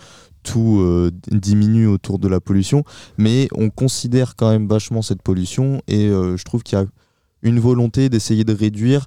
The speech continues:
Après, est-ce que, euh, c'est une volonté qui est assez forte ou, euh,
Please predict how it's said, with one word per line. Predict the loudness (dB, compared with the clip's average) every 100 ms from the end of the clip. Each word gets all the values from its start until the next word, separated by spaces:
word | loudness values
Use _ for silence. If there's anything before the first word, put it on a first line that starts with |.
| -8 -20 -12
Après, | -6 -4 0 0 0
est-ce | -4 -2
que, | 0
euh, | 2 0
c'est | -2 -2 -4 -4 _ _ _ _ _ -6
une | 0
volonté | 0 0 0 -2
qui | 0 0
est |
assez | 0 -2 -2 -2
forte | -4 0 0 0 -8 -4
ou, | 0 4 4 4
euh, | 2 0